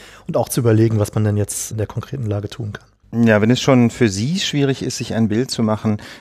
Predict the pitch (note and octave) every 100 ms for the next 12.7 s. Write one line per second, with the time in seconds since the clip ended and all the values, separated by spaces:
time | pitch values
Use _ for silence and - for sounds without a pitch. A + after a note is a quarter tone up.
0 | _ - A2+ G#2+ G#2+ G#2 G#2 G#2+ G#2+ G#2
1 | G2 - F2 F#2+ C#3+ A#2 B2 B2+ B2 -
2 | A#2+ A2+ G#2 A2+ B2 - A#2 - - G2+
3 | G2+ A#2 A2+ A2 G#2+ - - - A#2 G#2
4 | G#2 F#2+ G#2 G#2+ - - G#2+ A#2 B2+ G#2
5 | - G#2+ G2 G#2+ A#2 - G2+ G#2 F#2 -
6 | G2 - C#3+ - A2+ B2+ - - A2+ A2+
7 | - - - B2 A2+ A2 B2+ C#3 C#3+ B2+
8 | C3 - G2 E2+ E2 - G2+ G2+ G2+ F#2+
9 | A2 - A#2+ A2+ A#2+ A#2+ - A#2 - A#2
10 | A#2+ - G#2+ G#2+ A2 G#2 A2 A2+ G#2 -
11 | - D3 - - - B2+ A#2 G#2+ A#2+ A2+
12 | G2+ A2 - C#3+ E3 G#3+ A#3